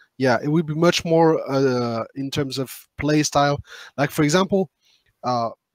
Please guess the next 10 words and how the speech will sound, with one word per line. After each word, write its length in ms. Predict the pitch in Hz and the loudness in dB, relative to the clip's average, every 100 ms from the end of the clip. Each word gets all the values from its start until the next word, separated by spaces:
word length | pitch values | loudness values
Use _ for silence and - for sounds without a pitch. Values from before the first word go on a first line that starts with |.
| _ | _
that, 160 | 185 185 208 165 | 2 2 2 0
that 140 | 175 | 2
might 260 | 190 247 202 | 4 2 4
be, 240 | 240 233 | 4 4
uh, 160 | 208 180 | 2 0
one 320 | 156 170 170 | 0 2 2
of 100 | 147 | -2
the 100 | 143 | -2
reasons 440 | 165 147 151 - | 0 -2 -6 -4
why 400 | 135 139 139 139 | 2 2 2 -2